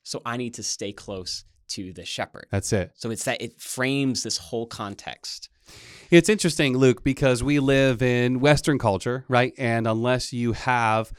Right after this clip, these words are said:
Speaker 2: livestock and specifically sheep, and you understand, we have to do a little bit of research and we have to kinda dive into, because the, the scripture here, David is likening to what he was raised in, what he was doing, uh, when he was found. And he was a
Speaker 1: Mm-hmm.
Speaker 2: shepherd boy, so he understood.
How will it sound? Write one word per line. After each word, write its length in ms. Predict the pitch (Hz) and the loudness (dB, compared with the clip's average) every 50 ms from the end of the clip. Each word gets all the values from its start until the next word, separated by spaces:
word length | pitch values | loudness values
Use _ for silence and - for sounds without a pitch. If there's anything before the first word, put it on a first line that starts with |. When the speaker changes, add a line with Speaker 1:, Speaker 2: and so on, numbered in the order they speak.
| _ _ | _ _
Speaker 2:
livestock 760 | - 123 143 131 131 123 113 - - 151 117 113 113 131 143 - | -2 0 2 4 4 2 2 0 2 4 4 4 4 4 2 0
and 140 | 131 117 | 0 -2
specifically 600 | - - - 123 - - 131 - 147 143 - 165 165 | -2 -4 -4 -4 -2 -2 -2 -2 -2 -2 0 0 -2
sheep, 340 | 160 - - 127 123 123 - | -2 -2 -4 -4 -4 -2 -2
and 140 | 123 120 | -2 0
you 100 | 117 123 | 0 0
understand, 520 | 123 120 110 104 - - 139 135 127 113 - _ _ _ _ _ | 0 0 -2 -4 -4 -4 -2 0 0 -2 -4 _ _ _ _ _
we 180 | - 185 285 339 | -2 2 6 6
have 140 | 370 349 330 - | 8 8 6 4
to 80 | 190 | 4
do 140 | 175 175 175 | 4 6 6
a 40 | 156 | 6
little 200 | 147 151 147 135 | 6 6 4 4
bit 80 | 123 | 4
of 80 | 117 110 | 2 2
research 480 | 110 110 107 - - 92 92 95 - 123 | 2 0 -2 -2 -4 -6 -8 -8 -6 -6
and 100 | 127 147 | -4 -2
we 120 | 185 202 | -2 -2
have 180 | 214 202 180 - | 0 -2 -2 -2
to 80 | 151 | -4
kinda 240 | 127 143 135 131 120 | -4 -2 -2 -2 -2
dive 300 | 113 127 117 113 110 104 | -2 0 0 0 0 0
into, 280 | 110 104 101 - 117 107 | -2 -4 -4 -4 -4 -2
because 360 | 117 113 - 131 123 117 - _ _ _ _ _ - 120 - - | -2 -2 0 -2 -2 -2 -4 _ _ _ _ _ -18 -18 -10 -4
the, 160 | 135 139 131 | 0 0 0
the 140 | 131 156 170 | 2 0 -2
scripture 340 | - - 254 262 - - 135 | -2 -2 -6 -6 -2 -2 0
here, 160 | 131 123 113 | 0 0 0
David 340 | 107 135 165 185 175 - 131 | 0 2 2 2 2 0 0
is 100 | 117 101 | -2 -2
likening 520 | 104 110 120 131 - - 135 117 104 104 95 | -2 -2 -2 -2 0 -2 -2 -2 -2 -2 -2
to 320 | - 117 107 101 101 98 - _ _ - | 0 0 0 0 0 -4 -6 _ _ -8
what 260 | 110 120 143 135 127 | -4 -2 -2 -2 -2
he 220 | - - 170 160 | -4 -2 -2 0
was 220 | 131 123 113 90 90 | 0 0 -2 -2 -4
raised 420 | 95 110 120 120 123 117 104 95 | -4 -2 -2 -2 0 -2 -2 -2
in, 140 | 101 92 95 | -4 -2 0
what 140 | 113 147 139 | 0 0 0
he 140 | - - 143 | 0 0 0
was 180 | 113 107 95 | 0 0 -2
doing, 400 | 90 113 113 110 104 95 87 85 - _ _ _ _ - | 0 0 0 0 0 -2 -4 -6 -8 _ _ _ _ -4
uh, 140 | 104 101 | -4 -2
when 200 | 92 98 117 120 | 0 0 0 0
he 120 | 113 120 113 | 2 0 0
was 220 | 101 98 95 - | 0 -2 -4 -2
found. 300 | - 123 104 95 92 92 | -2 -2 -2 -2 -4 -4
And 60 | 90 | -4
he 280 | 92 123 135 135 135 - | -4 -2 -2 -2 -2 -4
was 200 | - 104 113 110 | -2 -2 -2 -2
a 40 | 117 | -2
Speaker 1:
Mm-hmm. 60 | 107 | 0
Speaker 2:
shepherd 280 | 104 170 156 - 101 85 | 0 0 2 0 -2 -2
boy, 180 | 85 87 82 85 | -4 -6 -6 -4
so 120 | - 131 | -4 -4
he 200 | 123 - 175 175 | -4 -4 -4 -2
understood. 640 | 143 170 165 151 127 113 - - 160 139 113 104 | 0 0 2 2 0 -2 -2 -2 0 0 0 0